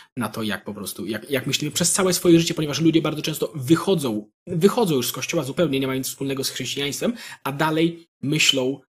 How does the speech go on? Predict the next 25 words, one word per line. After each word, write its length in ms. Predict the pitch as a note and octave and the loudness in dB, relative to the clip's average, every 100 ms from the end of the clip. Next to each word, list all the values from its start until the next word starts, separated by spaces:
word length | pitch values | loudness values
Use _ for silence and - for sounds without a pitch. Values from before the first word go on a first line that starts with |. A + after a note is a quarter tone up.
| - | -8
w 40 | |
sposób 500 | - C#3 B2 B2 - _ _ | -4 -2 -4 -6 -14 _ _
bardzo, 560 | A#2+ B2+ A2+ G#2+ G#2+ G#2+ _ _ _ - | -2 -2 -2 -6 -8 -10 _ _ _ -10
y, 640 | G#2 G2+ G2 G2 F#2+ - _ - - - | -8 -6 -6 -6 -10 -14 _ -20 -16 -16
w-, 160 | - _ | -16 _
tak, 180 | G#3+ G3+ | -4 -2
jak 160 | D3 | -2
ich 80 | D#3+ | -2
wychowano. 380 | C3+ C#3 B2 G#2+ | -4 -6 -4 -4
I, 80 | E3 | -4
i 360 | E3 F3+ E3+ E3 | -6 -6 -4 -2
jak 160 | D#3+ - | 0 0
się 120 | E3+ | -2
patrzy 500 | - F#3 - D3+ C3+ | 0 0 0 0 -2
na, 220 | C3 C3 C3+ - - | -2 -4 -4 -8 -6
mm, 160 | B2 B2 - - _ _ G3 | -6 -6 -16 -20 _ _ -2
tak 140 | F#3 | -2
jak 100 | F3+ | -2
mówię, 180 | F3 G#3 - | 0 -2 -2
l-, 240 | F3 E3+ E3+ | -4 0 2
ludzie, 340 | F#3 F3 F3 - - _ D3 | 4 4 2 -4 -20 _ -6
y, 560 | C#3 C#3 C#3 C#3 C3+ _ | -4 -2 -2 -4 -6 _
ateista 500 | E3 E3+ G3 G#3 F#3 | -4 2 4 4 2
z 80 | F3 | -2
Polski 680 | - G3 F3 - E3+ A3 | 2 2 2 -2 -2 -4